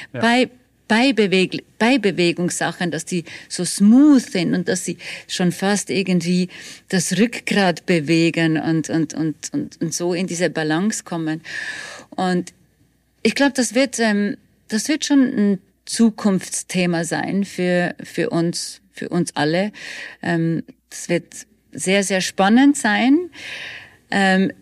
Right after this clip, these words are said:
Speaker 2: es wird auch ein bisschen einen Trend geben wahrscheinlich. Es sind ja dann immer so Trends, die, ähm, die kommen.
Speaker 1: Alle wollen jetzt Roboter auf der
Speaker 2: Und
Speaker 1: Bühne.
Speaker 2: ich glaub, alle
Speaker 1: Oder?
Speaker 2: wollen jetzt Roboter. Also das ist jetzt einfach das Ding. Und ja, klar, ich mein, du,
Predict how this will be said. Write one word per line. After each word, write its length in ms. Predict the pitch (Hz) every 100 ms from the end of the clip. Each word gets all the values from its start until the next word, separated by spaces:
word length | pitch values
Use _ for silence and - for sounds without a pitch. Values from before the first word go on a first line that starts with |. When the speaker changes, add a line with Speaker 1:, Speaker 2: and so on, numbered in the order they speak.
| -
Speaker 2:
es 360 | 190 - 175
wird 260 | 214 226 -
auch 260 | 185 202 190
ein 100 | 190
bisschen 380 | 202 - 190 -
einen 180 | 170 -
Trend 540 | - 151 190 240 -
geben 400 | 202 220 233 226
wahrscheinlich. 420 | 226 226 226 226
Es 240 | 190 - -
sind 160 | 180
ja 80 | 165
dann 140 | 175
immer 220 | - 190 214
so 100 | 180
Trends, 600 | - - 170 202 214 -
die, 320 | 202 196 185
ähm, 500 | 180 175 175 175 - - -
die 200 | 160 180
kommen. 640 | - 185 185 214 247 285 277 _
Speaker 1:
Alle 240 | 117 120
wollen 180 | 110 107
jetzt 180 | 104 -
Roboter 300 | 117 104 101
auf 120 | 98
der 120 | - 101
Speaker 2:
Und 140 | 98
Speaker 1:
Bühne. 80 | 95
Speaker 2:
ich 120 | 123
glaub, 160 | 175 -
alle 200 | 165 160
Speaker 1:
Oder? 100 | 151
Speaker 2:
wollen 120 | 156 160
jetzt 200 | 151 -
Roboter. 240 | 151 139
Also 160 | - 180
das 200 | 185 196
ist 140 | 196
jetzt 160 | 214 196
einfach 220 | 185 185
das 260 | 185 175 -
Ding. 380 | 214 214 208 240 - - - -
Und 260 | 214 - - _
ja, 300 | 226 294 190
klar, 420 | - 233 226 160 -
ich 100 | 185
mein, 220 | 190 180
du, 120 | 180